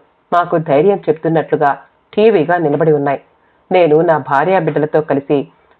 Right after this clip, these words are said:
వాళ్ళ చిత్రపటాలకు నమస్కరిస్తూ ఎందుకో అప్రయత్నంగా అమ్మ వైపు చూశాను. "ఊరికి నిన్నెందుకు పంపానో ఇప్పటికైనా అర్థమైందా కన్నా?" అంటూ అమ్మ ఫోటోలో నుంచి నవ్వుతున్నట్లు అనిపించింది. కథ సమాప్తమండి.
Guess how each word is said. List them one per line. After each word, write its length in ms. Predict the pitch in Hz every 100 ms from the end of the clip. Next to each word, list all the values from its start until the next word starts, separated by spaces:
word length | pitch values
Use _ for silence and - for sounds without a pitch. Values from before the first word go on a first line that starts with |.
| 185
వాళ్ళ 220 | 190 185
చిత్రపటాలకు 800 | 165 151 - 190 165 147 135 175
నమస్కరిస్తూ 800 | 170 135 165 165 160 - 147 131 - _ _ _
ఎందుకో 440 | 175 185 226 180 - _ _ -
అప్రయత్నంగా 640 | - 269 240 220 175 151 175 -
అమ్మ 220 | 135 185
వైపు 240 | 190 165
చూశాను. 440 | 170 151 139 135 135 - _ _ _ -
"ఊరికి 480 | 185 220 226 175 208
నిన్నెందుకు 460 | 160 151 160 180
పంపానో 520 | - 160 165 156 147 - _ _
ఇప్పటికైనా 580 | 165 160 208 214 160 170
అర్థమైందా 640 | 175 139 180 180 160 170
కన్నా?" 400 | 180 156 147 190 - _ _
అంటూ 360 | 156 151 180 262 - _ _ -
అమ్మ 220 | 185 233
ఫోటోలో 440 | 226 151 185 202
నుంచి 440 | 180 151 139 143 135 _ _ _ 180
నవ్వుతున్నట్లు 720 | 190 220 233 175 156 139 202
అనిపించింది. 640 | 170 160 143 147 135 - _ _ _ _ _ 175
కథ 100 | 180
సమాప్తమండి. 760 | 185 147 143 - 139 139 285